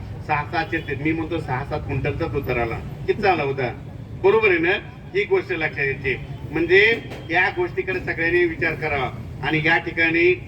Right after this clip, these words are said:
परत एकदा तुम्हाला, अ, एक आनंदाची बातमी सांगतो. आज इथून गेल्याच्या नंतर, म्हणजे, अ, दुपारी तीन चारच्या नंतर तुमच्या धाराशिव पुढे पाऊस सुरू आहे आणि ते निस्ता एकदाच नाही पडणार,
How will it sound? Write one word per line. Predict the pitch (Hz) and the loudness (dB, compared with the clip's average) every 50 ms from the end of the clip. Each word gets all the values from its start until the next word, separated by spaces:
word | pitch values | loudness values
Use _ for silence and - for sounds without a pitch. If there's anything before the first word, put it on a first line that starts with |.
| - - - - - | -14 -14 -14 -8 -6
परत | 165 170 180 175 - | -2 -2 -2 -2 -2
एकदा | 185 165 - 175 165 | -4 -6 -6 -6 -8
तुम्हाला, | 165 175 - 170 165 - - - 180 180 - - - - - - - - | -6 -6 -6 -4 -2 0 0 0 0 -2 -4 -8 -10 -12 -12 -12 -12 -6
अ, | - 143 143 147 143 139 139 135 135 - - 156 | -2 0 2 2 2 2 0 -2 -4 -4 -4 -4
एक | 156 165 - - | -4 -4 -4 -4
आनंदाची | 135 143 156 170 170 175 349 - 165 160 | -4 -2 -2 -2 0 0 0 0 -2 -2
बातमी | 160 156 151 - - 165 | -2 -2 -2 -2 -4 -6
सांगतो. | 156 143 151 147 143 147 160 | -4 -2 -2 -2 -2 -2 -2
आज | 156 139 143 147 160 165 156 156 | -2 0 0 0 -2 -2 -2 -6
इथून | 156 151 165 160 165 | -8 -8 -8 -8 -4
गेल्याच्या | 151 151 147 156 147 131 160 | -2 -2 -2 -2 -2 -4 -4
नंतर, | 156 156 156 151 160 156 | -6 -6 -4 -4 -2 -2
म्हणजे, | 143 135 143 147 156 151 - - 156 | -2 0 0 2 2 0 0 -2 -2
अ, | 139 135 135 135 127 | -2 0 0 0 -2
दुपारी | 127 - - - - - 156 151 156 160 175 185 180 - - - - - - - 165 | -4 -6 -8 -8 -2 0 0 2 4 4 4 2 2 0 -6 -10 -10 -10 -8 -4 -2
तीन | 185 196 202 190 | 0 0 0 0
चारच्या | - 190 180 175 175 - 185 175 | 2 2 4 4 2 2 2 2
नंतर | 175 175 170 - 175 160 | 2 2 2 0 -2 -2
तुमच्या | 151 - 160 160 151 156 | -4 -4 -8 -8 -6 -6
धाराशिव | 151 - 135 127 139 151 156 156 151 170 165 | -6 -6 -6 -6 -4 -4 -4 -4 -4 -4 -4
पुढे | 156 160 165 156 | -2 -2 -2 -2
पाऊस | 143 143 156 151 156 151 | -2 0 0 0 0 0
सुरू | 156 156 156 | 2 4 6
आहे | 156 156 170 190 185 - - - - - - - | 8 8 8 6 4 0 -6 -14 -14 -12 -6 -4
आणि | 147 151 151 - | -4 -2 2 4
ते | 190 180 | 4 6
निस्ता | 175 175 170 - - 185 | 6 4 2 2 0 0
एकदाच | 175 165 160 160 156 165 190 180 - | 0 0 -2 -2 -2 -2 -2 -2 0
नाही | 196 190 190 | 2 2 2
पडणार, | 180 - 185 180 175 180 170 156 | 2 2 -2 0 0 2 2 2